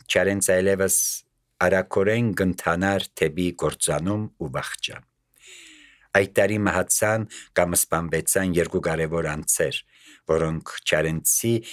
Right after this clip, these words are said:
հենարանները կրնային նկատվիլ։ Ռուս քրագետ Մաքսիմ Քորգի ու Հայաստանի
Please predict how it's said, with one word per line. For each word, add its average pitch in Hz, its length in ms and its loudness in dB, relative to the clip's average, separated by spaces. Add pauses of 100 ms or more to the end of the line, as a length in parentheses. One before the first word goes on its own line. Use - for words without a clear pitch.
(100)
հենարանները 92 800 2
կրնային 73 480 -4
նկատվիլ։ 67 560 -10 (800)
Ռուս 117 240 2
քրագետ 92 640 0
Մաքսիմ 76 460 0
Քորգի 104 480 -2 (420)
ու 87 160 0
Հայաստանի 95 680 2